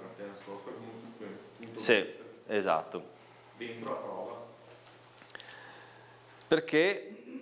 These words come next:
Speaker 2: il repository funziona, diciamo, in questa maniera qua. Voi c'è un punto da cui parte, è il punto in cui c'è la cartella punto git, poi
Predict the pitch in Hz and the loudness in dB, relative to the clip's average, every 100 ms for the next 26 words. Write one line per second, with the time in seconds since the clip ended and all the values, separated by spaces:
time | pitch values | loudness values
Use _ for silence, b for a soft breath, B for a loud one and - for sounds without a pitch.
0 | - 156 202 165 139 - 135 135 135 147 | -2 4 10 10 8 4 2 2 2 6
1 | 147 165 202 - - - - 139 127 127 | 8 6 4 -2 -12 -16 -4 -2 4 8
2 | 127 135 143 110 120 123 123 110 113 107 | 10 10 8 4 0 2 -2 0 2 2
3 | 98 95 92 87 90 123 113 - 101 98 | 2 0 2 4 4 6 4 6 6 6
4 | - 95 110 - 143 156 120 104 117 107 | 2 -6 -6 6 6 6 4 4 0 4
5 | 98 90 95 135 180 - - - B B | 6 6 4 4 4 2 -10 -16 B B
6 | - 117 123 147 156 139 117 131 123 110 | 6 6 8 6 6 4 4 4 6 6
7 | 110 107 127 113 - 104 120 127 127 127 | 6 4 6 4 2 -2 -2 0 2 2
8 | 190 143 139 110 92 | 6 8 8 6 0